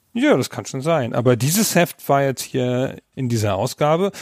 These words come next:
Es kann gut sein, dass irgendein cleverer Mensch gedacht hat, „Pass auf, diese Heftchen haben wir eh hergestellt, dann drucken wir halt ein paar tausend mehr“, weil die Leute, die dieses X X L-Paket kaufen, werden ja keine Abonnenten sein.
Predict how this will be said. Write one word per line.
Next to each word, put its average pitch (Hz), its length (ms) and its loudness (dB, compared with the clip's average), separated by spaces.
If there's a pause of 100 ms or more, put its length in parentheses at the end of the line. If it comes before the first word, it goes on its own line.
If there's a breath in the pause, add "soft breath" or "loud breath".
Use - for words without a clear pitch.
(120 loud breath)
Es - 120 0
kann 120 200 2
gut 185 240 -2
sein, 156 340 4
dass 135 160 -2
irgendein 123 380 -4
cleverer 120 440 2
Mensch 117 360 -2
gedacht - 360 -2
hat, 117 200 -2 (320 loud breath)
„Pass - 180 0
auf, 135 320 0
diese 127 200 0
Heftchen 117 340 -2
haben 107 140 2
wir 110 120 0
eh 165 320 4 (600 loud breath)
hergestellt, 120 600 2
dann 139 160 -2
drucken 143 200 -4
wir 123 60 2
halt 123 120 2
ein 123 80 -4
paar 120 180 2
tausend 117 420 0
mehr“, 131 380 2
weil 117 320 2
die 127 220 -2
Leute, 160 360 2
die 131 120 -4
dieses 123 260 0
X - 160 -6
X - 160 -4
L-Paket 143 460 0
kaufen, 113 480 -2
werden 117 200 2
ja 120 120 4
keine 113 280 0
Abonnenten 113 440 -6
sein. - 340 -12